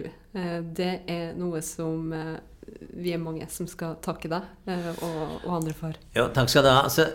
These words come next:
Speaker 2: vil jeg kanskje si at jeg, det har jo først og fremst vært kampen mot norsk medlemskap i E U.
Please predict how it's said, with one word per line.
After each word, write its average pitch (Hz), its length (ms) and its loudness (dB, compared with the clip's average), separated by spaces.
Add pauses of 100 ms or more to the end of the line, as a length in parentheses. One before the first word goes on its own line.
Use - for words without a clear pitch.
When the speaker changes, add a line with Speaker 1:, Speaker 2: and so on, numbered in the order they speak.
(140)
Speaker 2:
vil 143 160 0
jeg 151 160 6
kanskje 147 240 4
si 127 180 4
at 117 160 4
jeg, 139 220 4 (440)
det 135 120 0
har 135 140 8
jo 160 40 4
først - 220 0
og 123 80 4
fremst 120 120 0
vært 123 240 0
kampen 120 760 0
mot 113 400 -2
norsk 107 400 -4
medlemskap 101 640 2
i 123 60 2
E 113 160 4
U. 135 160 6